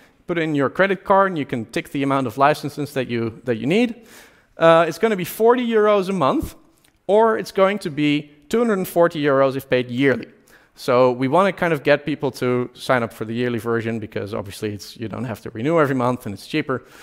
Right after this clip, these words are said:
Um, uh, but we understand that for some it's, uh, necessary to have some flexibility. Um, at the same time, if you already have a yearly license, but it's not enough, you need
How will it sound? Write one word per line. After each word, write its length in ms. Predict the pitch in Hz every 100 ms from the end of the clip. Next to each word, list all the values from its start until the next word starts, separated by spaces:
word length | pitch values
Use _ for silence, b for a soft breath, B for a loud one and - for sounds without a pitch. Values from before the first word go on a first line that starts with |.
| B B
Um, 640 | - 123 120 120 113 117 - _ _ _ _ _ _ - _ -
uh, 160 | 113
but 140 | 113 151
we 160 | 214
understand 560 | 220 185 - 170 170 165
that 140 | 151
for 140 | 139 139
some 240 | 151 143
it's, 260 | 127 - -
uh, 160 | 123
necessary 480 | 117 123 135 - 117
to 80 | 113
have 120 | 110
some 100 | -
flexibility. 640 | 110 110 - 113 101 95 - b b b b -
Um, 380 | 123 127 127 123
at 140 | 160 165
the 80 | 151
same 300 | 175 170 170
time, 460 | 156 165 240 311 -
if 200 | 156 -
you 260 | 135 117 - -
already 280 | 170 151 127
have 500 | 104 127 180 262 -
a 80 | 165
yearly 420 | 156 190 220 220
license, 480 | 202 196 247 - 294
but 140 | - 123
it's 140 | -
not 160 | 131 120
enough, 380 | 113 180 -
you 60 | 139
need 180 | 127